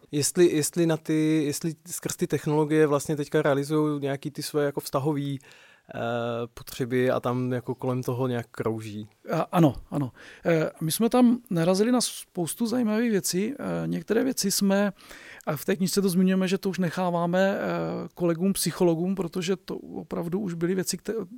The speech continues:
Speaker 2: které nechceme interpretovat, ani nemůžeme, protože na to nemáme, eh, vzdělání. Ale opravdu tam byla, eh, jeden zase příklad, eh, studentka, která <clears throat> v tom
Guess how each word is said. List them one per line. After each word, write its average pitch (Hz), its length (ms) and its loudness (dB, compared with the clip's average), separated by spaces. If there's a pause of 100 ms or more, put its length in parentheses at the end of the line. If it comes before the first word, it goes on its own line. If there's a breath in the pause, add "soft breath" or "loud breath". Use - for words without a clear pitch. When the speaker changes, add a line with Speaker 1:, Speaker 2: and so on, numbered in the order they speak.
(140)
Speaker 2:
které 180 260 -4
nechceme 185 640 0
interpretovat, 190 480 -4
ani 190 80 0
nemůžeme, 170 400 0
protože 170 300 -4
na 180 80 -4
to 175 120 -6
nemáme, 170 460 -2 (760 loud breath)
eh, 180 40 -4 (720)
vzdělání. 143 840 0 (1000 loud breath)
Ale 175 220 6
opravdu 226 360 4
tam 214 300 2
byla, 180 600 4
eh, - 40 -10 (540)
jeden 180 260 0
zase 170 240 0
příklad, 180 760 -2 (560 loud breath)
eh, 214 60 -2 (580)
studentka, - 1120 0
která 254 480 2 (460)
<clears throat> 160 400 0
v - 120 -12
tom 190 300 4